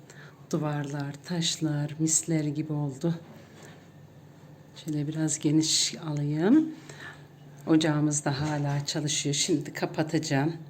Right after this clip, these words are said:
Ben çok yoruldum. Şimdilik gidelim arkadaşlar.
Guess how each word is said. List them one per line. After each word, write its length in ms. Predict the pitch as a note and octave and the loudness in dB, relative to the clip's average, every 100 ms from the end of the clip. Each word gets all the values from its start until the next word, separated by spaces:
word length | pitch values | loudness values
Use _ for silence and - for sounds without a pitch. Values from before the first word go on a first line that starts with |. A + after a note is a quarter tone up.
| - - - - - - F#3+ | -18 -18 -18 -18 -18 -2 2
Ben 160 | F3+ | 4
çok 320 | D#3+ F3+ - | 4 0 0
yoruldum. 520 | D#3 C#3+ C3 B2+ D3+ D#3 - - - - - - - - - - - - - - | 2 2 2 2 0 0 -8 -16 -20 -20 -20 -20 -20 -20 -20 -20 -20 -20 -18 -6
Şimdilik 600 | - G#3+ D#3 D#3 E3 - | -2 2 2 2 -4 -2
gidelim 420 | E3 D3+ D3 D3 | 4 6 6 4
arkadaşlar. 800 | D3 - D3+ C#3+ - D#3+ D3 | 2 -2 -2 0 0 0 0